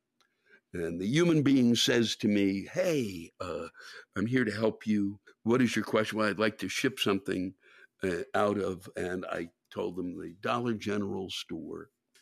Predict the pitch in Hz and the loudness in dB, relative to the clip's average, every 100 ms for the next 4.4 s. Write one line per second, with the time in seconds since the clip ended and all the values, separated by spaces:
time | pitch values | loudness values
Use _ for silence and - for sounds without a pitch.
0 | _ - 85 87 - - 92 - - 104 | _ -10 -8 -8 -12 -8 -8 -8 -8 -4
1 | 101 90 85 95 85 90 90 95 90 92 | -2 -2 -6 -8 -6 -2 -2 -2 -2 -4
2 | 92 95 95 95 92 87 - 104 92 87 | -2 -2 -2 -2 -4 -4 -2 0 0 -2
3 | 90 107 101 104 95 135 147 90 80 76 | 0 0 0 0 2 2 2 0 -6 -8
4 | 71 76 - | -10 -12 -12